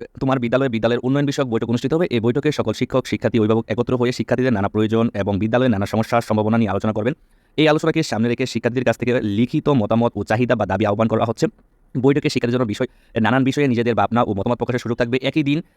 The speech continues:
বিদ্যালয়ের সকল শিক্ষার্থীদেরকে নিয়ে দেয়াল পত্রিকা উন্মোচন করা হবে। দেয়াল প-, দেয়াল পত্রিকার প্রকাশের জ-, জন্য শিক্ষার্থীদের কাছে থেকে সৃষ্টিশীল লেখা আহ্বান করা হচ্ছে।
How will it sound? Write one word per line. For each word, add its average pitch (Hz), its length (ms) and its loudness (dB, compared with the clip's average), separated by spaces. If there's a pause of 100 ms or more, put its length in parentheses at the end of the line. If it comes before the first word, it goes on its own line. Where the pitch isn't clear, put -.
বিদ্যালয়ের 131 320 2
সকল 117 180 -2
শিক্ষার্থীদেরকে 135 500 -2
নিয়ে 131 120 0
দেয়াল 110 160 0
পত্রিকা 120 200 -2
উন্মোচন 113 220 0
করা 120 140 0
হবে। 143 140 2
দেয়াল 104 160 -2
প-, 110 100 -2
দেয়াল 110 340 2
পত্রিকার 123 280 -2
প্রকাশের 135 260 -4
জ-, - 260 -8
জন্য 123 180 2
শিক্ষার্থীদের 120 400 -4
কাছে 170 220 0 (280)
থেকে 180 260 2 (400)
সৃষ্টিশীল 165 420 0
লেখা 127 240 2
আহ্বান 110 300 2
করা 104 160 -2
হচ্ছে। - 220 -8